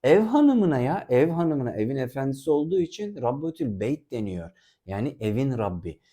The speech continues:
Sen bakma öyle Araplar kadına değer vermezler, Araplarda, Arapların gözünde kadının hiçbir kıymeti yoktur laflarına falan, öyle değil o işler. Çünkü yani her toplumda olduğu gibi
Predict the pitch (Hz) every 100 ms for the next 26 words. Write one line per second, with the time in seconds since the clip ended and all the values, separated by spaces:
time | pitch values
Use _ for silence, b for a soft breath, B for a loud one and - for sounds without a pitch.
0 | _ - - 101 113 190 240 202 156 113
1 | 95 - B B B 107 110 117 120 117
2 | 117 113 107 110 110 113 113 113 113 113
3 | 113 110 113 117 98 104 104 110 104 104
4 | 95 98 104 104 104 107 104 104 107 107
5 | 101 101 110 107 - 107 110 107 107 110
6 | 110 107 107 113 110 107 110 107 98 104
7 | 101 123 240 294 - 117 95 - 120 143
8 | 131 b b b b b _ - 98 -
9 | - 180 208 220 170 147 135 113 107 98
10 | 87 90 80 78 87